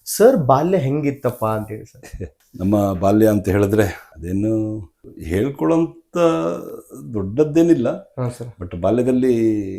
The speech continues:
Speaker 2: ಏನೇನೆಲ್ಲ ಖುಷಿಪಟ್ಟು ಎಂಜಾಯ್ ಮಾಡ್ಬೋದು ಅದನ್ನೆಲ್ಲ ನಾವು ಮಾಡಿದ್ದೇವೆ ಅಂತ ಹೇಳಿ.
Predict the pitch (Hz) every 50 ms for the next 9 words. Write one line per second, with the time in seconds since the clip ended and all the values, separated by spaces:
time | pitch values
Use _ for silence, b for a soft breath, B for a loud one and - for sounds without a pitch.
0 | - - - _ _ _ _ _ _ _ _ _ _ - 101 113 123 127 123 123
1 | 123 123 123 123 117 110 101 - - 101 - - 117 - 117 110 - 110 104 98
2 | 98 98 107 104 101 98 95 90 92 95 104 87 82 87 87 90 95 92 90 87
3 | 82 80 78 80 78 _ - - _ _ _ _ _ _ _ _ _ _ _ _
4 | _ _ _